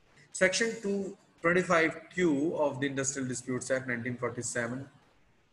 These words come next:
talks about the penalty for layoff and retrenchment without previous permission. Twenty-five,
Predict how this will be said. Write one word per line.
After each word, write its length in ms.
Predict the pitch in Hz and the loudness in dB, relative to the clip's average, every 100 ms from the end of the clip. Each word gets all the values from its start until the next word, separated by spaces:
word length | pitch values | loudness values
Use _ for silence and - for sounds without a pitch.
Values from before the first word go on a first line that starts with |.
| - | 0
talks 260 | 131 139 143 | 0 0 -2
about 260 | 131 135 | -2 0
the 100 | 180 | -2
penalty 560 | - 135 131 135 139 165 | 0 0 2 0 0 -4
for 300 | 165 127 120 | -2 -2 2
layoff 340 | 120 139 151 | 2 2 0
and 160 | 131 120 | -4 -6
retrenchment 560 | 113 120 120 127 160 | -6 -6 -6 -8 -6
without 460 | 156 117 113 113 - | -4 0 0 0 -2
previous 280 | 117 110 110 | -2 -2 -4
permission. 640 | 120 117 131 139 165 160 - | -6 -4 -4 -2 -4 -6 -10
Twenty-five, 460 | 127 123 123 120 | -8 -6 -2 -4